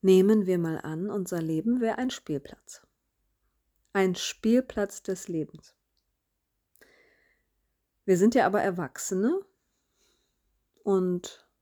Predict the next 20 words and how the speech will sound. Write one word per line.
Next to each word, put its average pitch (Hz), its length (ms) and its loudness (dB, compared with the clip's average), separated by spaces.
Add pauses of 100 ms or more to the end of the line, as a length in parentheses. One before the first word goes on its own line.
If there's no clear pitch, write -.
(260)
spielen 226 500 0
nicht - 320 -4
mehr 160 320 -4 (520)
und 170 240 -6
nicht 170 260 -8
mehr 165 140 -4
so 160 160 -8
gerne. 156 480 -8 (400)
Ein 170 160 -6
paar 196 180 -2
Computerspiele 196 1200 0 (120)
hier 180 200 -6
und 156 200 -6
da, 190 340 -2 (680)
ein 190 300 4
bisschen 165 880 -2 (120)
Kaffeekränzchen, 214 1400 -2
ein 170 240 -4
paar 170 340 -6
Social-Media-Klicks, 175 1800 -4